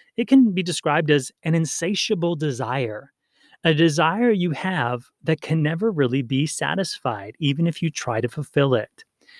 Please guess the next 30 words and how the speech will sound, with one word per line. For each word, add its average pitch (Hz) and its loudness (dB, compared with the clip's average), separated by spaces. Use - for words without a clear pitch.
And 190 8
that's 262 4
not 214 6
just - -2
sensual 151 -2
things, 104 -6
which 131 -2
lust 139 0
usually 139 -2
applies 120 -2
to - -10
those 120 -2
things 117 -6
in 131 -2
most 139 0
modern 120 -2
contexts. - -10
But 190 4
lust 190 2
can 233 2
also 170 -2
be 165 -2
applied 143 -4
to 180 -6
power, 156 -4
an 139 2
insatiable 131 -2
desire 143 -2
for 185 -2
power, 170 2